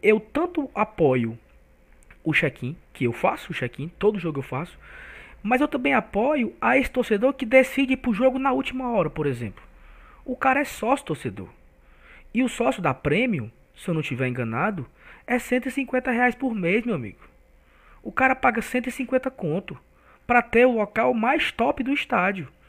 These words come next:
E por muitas vezes a Premium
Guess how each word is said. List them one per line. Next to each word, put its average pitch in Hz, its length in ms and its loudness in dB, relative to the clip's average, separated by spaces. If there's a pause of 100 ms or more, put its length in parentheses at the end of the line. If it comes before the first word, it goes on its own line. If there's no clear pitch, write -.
(600)
E 247 100 2
por 262 220 8
muitas 262 360 0
vezes 202 380 2
a 185 80 2
Premium 185 600 0